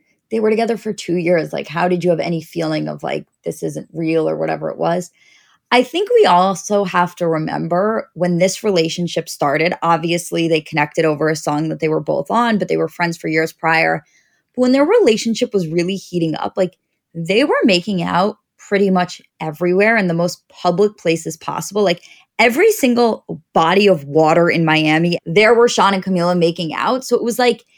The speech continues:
there was an element of it that was almost too public. And then you had when they were in quarantine together and they were taking those slow paparazzi walks with their, like,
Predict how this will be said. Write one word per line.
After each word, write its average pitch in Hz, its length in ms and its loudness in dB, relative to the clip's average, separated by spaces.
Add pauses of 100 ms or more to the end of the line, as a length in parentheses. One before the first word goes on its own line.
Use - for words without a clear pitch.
(400)
there 285 120 6
was 285 140 4
an 262 180 0
element 294 400 2
of 202 100 0
it 196 80 2
that 208 140 -2
was 202 140 2
almost 220 460 -2 (120)
too - 280 -4
public. 277 540 0 (120)
And 220 180 2
then 277 160 4
you 311 140 4
had 214 580 2 (440)
when 214 200 2
they 202 160 4
were 196 240 0
in 202 200 -2
quarantine 269 560 0
together 185 380 0
and 190 140 -2
they 185 60 0
were 208 120 -2
taking 233 340 -2
those 185 220 2
slow 175 520 2
paparazzi 175 800 -2
walks 208 400 -2
with 170 80 -12
their, 160 140 -2
like, 156 180 -2